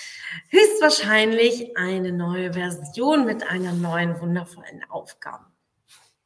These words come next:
Ich freue mich sehr, äh, für das Event im November sind schon ein paar, äh, Early Birds weg.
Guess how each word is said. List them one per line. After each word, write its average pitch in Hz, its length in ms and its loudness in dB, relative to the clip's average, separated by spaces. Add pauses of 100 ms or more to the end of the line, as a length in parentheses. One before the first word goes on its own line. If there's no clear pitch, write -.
(400)
Ich 156 100 -14
freue 214 220 -4
mich 220 180 -4
sehr, 285 400 2 (520)
äh, 208 320 2
für 214 720 0 (1120)
das 254 200 0
Event 254 540 0
im 269 160 2
November 254 540 2
sind 262 200 -2
schon 233 280 -4
ein - 20 -12
paar, 202 580 -6 (280)
äh, 196 80 -2
Early 185 920 -4
Birds 175 380 -4
weg. 262 320 -4